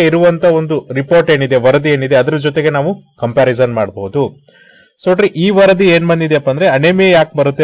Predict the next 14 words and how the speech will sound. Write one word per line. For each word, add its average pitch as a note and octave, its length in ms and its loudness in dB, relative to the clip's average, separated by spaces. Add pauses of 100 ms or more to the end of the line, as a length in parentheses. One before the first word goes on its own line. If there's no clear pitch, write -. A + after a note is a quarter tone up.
ರಕ್ತಹೀನತೆ D#3 540 -2
ಯಾಕೆ C#3 180 -4
ಬರುತ್ತೆ C3 240 -6
ಅಂದ್ರೆ F3+ 140 -6 (520)
ಕರೆಕ್ಟ್ F3 320 0
ಆಗಿ F#3 140 0 (120)
ಒಬ್ಬ D3 120 -2 (600)
ವಯಸ್ಕ E3+ 300 2 (180)
ಹೆ-, C#3+ 100 -4 (180)
ಹೆಣ್ಮಗಳಾಗಿರ್ಬೋದು E3+ 840 0
ಅಥವಾ E3 160 -2 (100)
ವಯಸ್ಕ C#3+ 280 0 (120)
ಮನುಷ್ಯ D3 320 0
ಆಗಿರ್ಬೋದು, A#2 380 -4